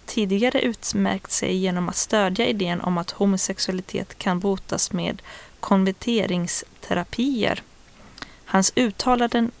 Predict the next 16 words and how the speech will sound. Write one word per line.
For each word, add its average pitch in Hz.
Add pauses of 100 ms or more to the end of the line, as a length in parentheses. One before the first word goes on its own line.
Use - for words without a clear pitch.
(120)
kritiserades 214
både 214
internt 240
i 220
regeringen 233 (400)
och -
av -
andra 190
i -
Israel. 104 (1300)
Itzik -
Shmuli 254
från 185
Arbetarpartiet, 185 (180)
partiet 190
delade 185